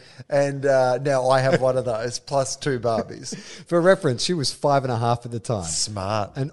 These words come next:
Speaker 2: also not her first theft.
Speaker 1: Oh, great.
Speaker 2: When my parents woke up, they stepped in with, um, I think maybe Santa meant for Martin to get both the He-Man toys, but four-year-old me was too busy playing with my stuff and didn't hear this.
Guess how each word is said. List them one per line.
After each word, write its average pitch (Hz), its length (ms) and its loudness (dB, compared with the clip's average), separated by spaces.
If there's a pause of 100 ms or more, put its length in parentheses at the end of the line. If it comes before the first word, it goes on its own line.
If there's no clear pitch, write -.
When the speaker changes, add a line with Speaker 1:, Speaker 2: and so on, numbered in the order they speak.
Speaker 2:
also 135 600 2
not 143 300 2
her 127 140 4
first 123 440 0
theft. - 500 -6
Speaker 1:
Oh, 95 340 -6
great. 101 380 -10 (160)
Speaker 2:
When 175 140 0
my 196 100 4
parents 170 400 0
woke 143 220 2
up, 147 400 0 (160)
they 135 160 2
stepped - 420 -2
in 135 220 0
with, 117 140 -4 (120)
um, 117 540 2
I 156 80 -6
think 285 160 -8
maybe 294 260 -2
Santa 190 300 0
meant 170 160 -4
for 143 100 -2
Martin 123 380 0
to 127 80 -2
get 127 140 -2
both 127 180 0
the 127 100 0
He-Man 131 400 -2
toys, 143 400 0 (460)
but 143 120 -4
four-year-old 170 480 4
me 143 140 2
was 123 180 0
too 160 160 -4
busy 135 280 -2
playing 139 260 -2
with 117 140 -4
my 117 80 -2
stuff 123 340 -2
and 120 100 -6
didn't 120 180 -4
hear 127 160 -2
this. 95 320 -6